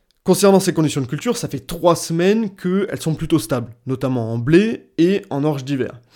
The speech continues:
En blé, on a quatre-vingt-quatre pour cent des surfaces qui sont jugées entre bonnes et très bonnes, et en orge d'hiver, on a quatre-vingt-un pour cent. Ces deux niveaux-là représentent la moyenne quinquennale. Là où on avait plutôt bien commencé, euh, on avait des conditions de culture qui étaient quand même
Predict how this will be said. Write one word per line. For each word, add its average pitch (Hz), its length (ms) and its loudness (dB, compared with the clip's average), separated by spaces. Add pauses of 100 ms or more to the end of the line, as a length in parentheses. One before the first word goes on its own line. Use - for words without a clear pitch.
(320)
En 170 120 2
blé, 185 180 4
on 170 140 6
a 139 100 0
quatre-vingt-quatre 160 640 -4
pour - 160 2
cent 175 160 0
des 139 80 2
surfaces 160 460 -2
qui - 100 -16
sont 143 160 -4
jugées 139 300 -2
entre - 260 -10
bonnes 131 260 0
et 120 60 -4
très 117 160 -8
bonnes, 180 300 2 (440)
et 185 220 6
en 147 120 -2
orge 127 160 -4
d'hiver, 151 300 0
on 139 100 -2
a 123 120 -4
quatre-vingt-un 170 520 0
pour 170 180 -6
cent. - 240 -8 (300)
Ces - 160 -6
deux 143 180 0
niveaux-là 180 380 4
représentent 165 480 -2
la 143 80 0
moyenne 147 300 0
quinquennale. 156 460 -2 (100)
Là 156 300 4
où 123 120 -6
on 123 80 -4
avait 127 180 -2
plutôt 131 320 -4
bien 135 380 2
commencé, 175 640 -2 (380)
euh, 117 280 -2
on 110 100 -4
avait 127 200 -2
des 139 80 -2
conditions 139 320 -4
de 120 40 -12
culture 143 360 -6
qui - 100 -8
étaient 131 160 -6
quand 151 140 2
même 147 100 0